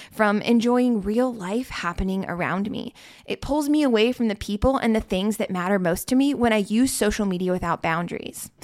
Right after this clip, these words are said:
So I regard social media as a tool for work. In the same way that I don't pull out my laptop and casually answer work emails during family movie night,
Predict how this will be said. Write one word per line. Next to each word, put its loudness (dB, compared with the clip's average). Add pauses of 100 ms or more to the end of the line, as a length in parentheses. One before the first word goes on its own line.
(220)
So 4 (260)
I 6
regard 2
social 0
media 2
as 2
a 4 (160)
tool 2
for -2 (120)
work. -4 (440)
In 4
the 4
same 0
way 4
that 2
I 4
don't 2
pull 4
out 4
my 6
laptop 2
and -4
casually 2
answer -2
work 0
emails 0
during -2
family -2
movie 2
night, -2